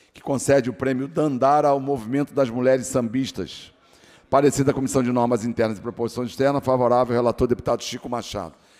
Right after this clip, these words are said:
Em discussão, não havendo quem queira discutir, encerrada a discussão, em votação, senhores que aprovam, permaneçam como estão, aprovado, vai à promulgação. Final.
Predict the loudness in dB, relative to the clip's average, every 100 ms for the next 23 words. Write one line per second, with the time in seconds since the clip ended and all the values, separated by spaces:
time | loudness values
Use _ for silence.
0 | _ -2 -2 0 -2 -4 -4 -6 -6 -10
1 | -10 -8 -8 -8 -6 -6 -6 -10 -12 -8
2 | -6 -6 -4 -2 -2 -4 -8 -6 -2 -2
3 | 0 0 -2 -2 -4 -4 -6 _ _ _
4 | -8 -6 -4 -4 -4 0 0 0 -2 -4
5 | -4 -2 -4 -6 -10 -6 -6 -4 -6 -6
6 | -4 -2 -2 -2 -2 0 0 -2 -2 -2
7 | -2 -6 -8 -8 -8 -10 -14 -14 -18 _
8 | _ _ -20 -20 -20